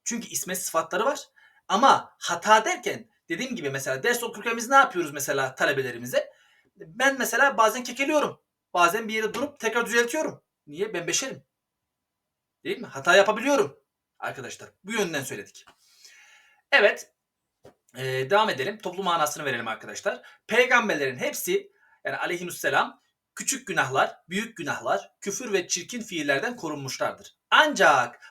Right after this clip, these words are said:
bazı hatalar ve sürçmeler olmuştur. Fakat bu onların ismet, günahsız sıfatına zarar vermez arkadaşlar. Dediğim gibi hata, dil sürçmesi derken daha önce söyledim arkadaşlar. Bunun gibi hatadan bahsediyoruz.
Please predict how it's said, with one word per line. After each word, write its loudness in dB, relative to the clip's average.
bazı 8
hatalar 4
ve -6
sürçmeler -2
olmuştur. 0
Fakat -4
bu -2
onların 0
ismet, -6
günahsız -4
sıfatına -8
zarar 0
vermez -2
arkadaşlar. -16
Dediğim -4
gibi -2
hata, 4
dil -6
sürçmesi -6
derken -2
daha 0
önce -4
söyledim -2
arkadaşlar. -14
Bunun -2
gibi -4
hatadan -6
bahsediyoruz. -12